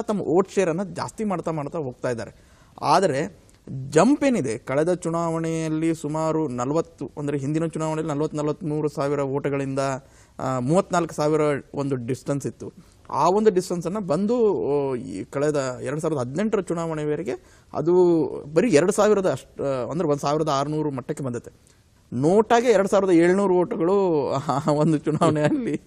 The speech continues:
ಆ, ಕಂಡು ಬಂದಿರುವಂಥ, ಅಂದ್ರೆ ಮೇಜರ್ ಡಿಫರೆನ್ಸ್ ಅನ್ನ, ಆ, ಆ ಒಂದು ಚುನಾವಣೆಯನ್ನ ನಾವು ನೋಡ್ಬೋದು. ಅಂದ್ರೆ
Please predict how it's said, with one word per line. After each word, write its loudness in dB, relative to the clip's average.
ಆ, -2
ಕಂಡು 0
ಬಂದಿರುವಂಥ, -2
ಅಂದ್ರೆ -4
ಮೇಜರ್ -2
ಡಿಫರೆನ್ಸ್ -2
ಅನ್ನ, -6
ಆ, -8
ಆ -6
ಒಂದು -4
ಚುನಾವಣೆಯನ್ನ -8
ನಾವು -8
ನೋಡ್ಬೋದು. -6
ಅಂದ್ರೆ -2